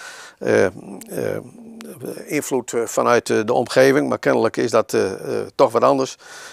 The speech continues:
Ja, beenwerk, het onderbalwerk, eh, onderbalkkenmerk beenwerk is wat lager en ook het, eh,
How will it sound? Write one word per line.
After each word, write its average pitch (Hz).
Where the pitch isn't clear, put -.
Ja, 123
beenwerk, 165
het -
onderbalwerk, 123
eh, 123
onderbalkkenmerk 113
beenwerk 127
is 120
wat 113
lager 120
en 123
ook 123
het, 117
eh, 113